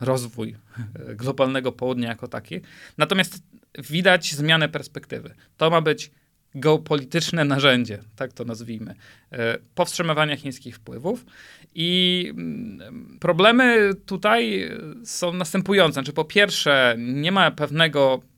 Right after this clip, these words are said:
pełnego, pełnej zmiany zwrotnicy. Pewne myślenie, opór instytucjonalny, pewna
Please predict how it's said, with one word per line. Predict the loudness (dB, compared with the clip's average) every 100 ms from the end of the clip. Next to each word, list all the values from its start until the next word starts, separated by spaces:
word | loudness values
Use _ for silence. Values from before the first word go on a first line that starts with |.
| -2
pełnego, | 2 4 4 4 4 4 6 2 0 -6 -4
pełnej | -2 -2
zmiany | -2 2 2 0
zwrotnicy. | -2 -4 -2 -4 -6 -14 -18 _ _ _ -18 -16
Pewne | -14 -12 -8
myślenie, | -6 0 4 4 4 0 -2
opór | -2 -6 -4 -6
instytucjonalny, | -8 -10 -16 -16 -14 -14 -12 -8 -6 -6 -8 -10 -14 -18 _
pewna | -20 -16 -16